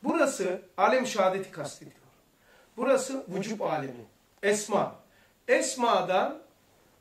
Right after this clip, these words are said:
ta arş-ı azama, lef-i mahfuza, arşa, kürse vesaire böyle mana meratibi var, hakikati var,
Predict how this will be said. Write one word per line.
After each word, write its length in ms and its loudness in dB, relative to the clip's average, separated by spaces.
ta 840 2
arş-ı 420 2
azama, 560 0
lef-i 200 2
mahfuza, 760 0
arşa, 680 0
kürse 460 -4
vesaire 540 -2
böyle 520 0
mana 360 4
meratibi 560 2
var, 280 -6
hakikati 540 -4
var, 180 -6